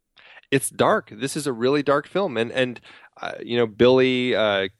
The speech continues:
Kirk Douglas, a lot of people have talked about what they think happened. I mean, this is a film that is just scathing toward journalists and a lot of critics, uh, you know, because of that. It's,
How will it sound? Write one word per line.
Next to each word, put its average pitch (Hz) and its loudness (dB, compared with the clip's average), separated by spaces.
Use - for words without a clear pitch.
Kirk 113 -6
Douglas, 120 0
a 113 -8
lot 123 0
of - -4
people 110 -6
have 98 -6
talked 110 -4
about 95 -4
what 98 -8
they 98 -6
think 98 -14
happened. 131 -8
I - -8
mean, 101 -8
this 123 -4
is 120 -4
a 117 -4
film 127 2
that 104 0
is 101 -8
just - -6
scathing 113 -2
toward 104 -4
journalists 113 -4
and 101 -2
a 95 0
lot 101 2
of 98 -8
critics, - -6
uh, 101 -6
you 107 -14
know, 101 -6
because 147 -4
of 110 -6
that. 90 -2
It's, - -12